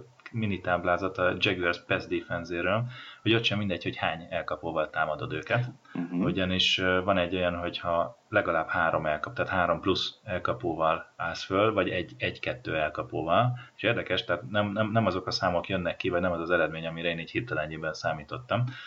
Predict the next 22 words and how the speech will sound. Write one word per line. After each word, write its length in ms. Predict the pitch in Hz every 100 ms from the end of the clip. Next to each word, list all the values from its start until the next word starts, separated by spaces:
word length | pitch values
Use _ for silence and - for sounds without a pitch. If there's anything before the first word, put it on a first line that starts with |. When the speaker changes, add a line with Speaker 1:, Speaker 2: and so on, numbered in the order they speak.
| - - -
Speaker 1:
Ugyanis, 380 | 127 110 123 -
ha 180 | 95 87
három 300 | 120 107 92
elkapó 440 | 90 - 85 -
vagy 160 | 90 87
annál 280 | 95 87 80
több, 140 | 98
tehát 180 | - 87
három 240 | 98 90
plusz 220 | 82 92 90
elkapóval 520 | 82 - 92 87 87
állsz 220 | 85 -
föl, 260 | - 117 127 123 - -
akkor 240 | - 110
csak 160 | - -
harminckilenc 680 | - 113 92 92 98 82 82
százalékos 600 | 82 80 80 78 - 80
volt 260 | 87 80 85
a 240 | 80 - -
passzok, 460 | 85 - 76 - - _
ö, 60 | -
eredményességi, 1160 | 85 82 90 85 90 92 92 101 98 104 107